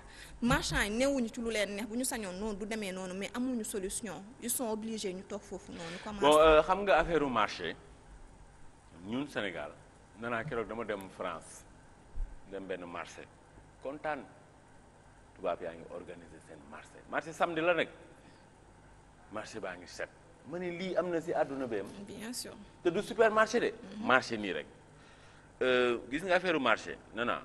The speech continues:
Speaker 2: affaire dund la ak affaire dee.
Speaker 1: Mhm.
Speaker 2: Lu tax? Parce que affaire biir la. Xam nga liy dugg si sa biir bii, moom mooy tax léeg-léeg nga gudd fan wala
Speaker 1: Dëgg
Speaker 2: nga
Speaker 1: la.
Speaker 2: gàtt fan. Sa biir boo si dugal lu setut,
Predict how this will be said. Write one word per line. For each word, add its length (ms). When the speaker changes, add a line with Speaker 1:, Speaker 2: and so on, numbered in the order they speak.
Speaker 2:
affaire 280
dund 300
la 80
ak 200
affaire 220
dee. 180
Speaker 1:
Mhm. 120
Speaker 2:
Lu 80
tax? 180
Parce 180
que 320
affaire 340
biir 280
la. 80
Xam 120
nga 100
liy 120
dugg 220
si 120
sa 80
biir 240
bii, 240
moom 280
mooy 180
tax 180
léeg-léeg 260
nga 140
gudd 180
fan 180
wala 140
Speaker 1:
Dëgg 80
Speaker 2:
nga 60
Speaker 1:
la. 120
Speaker 2:
gàtt 80
fan. 180
Sa 160
biir 200
boo 180
si 120
dugal 240
lu 100
setut, 360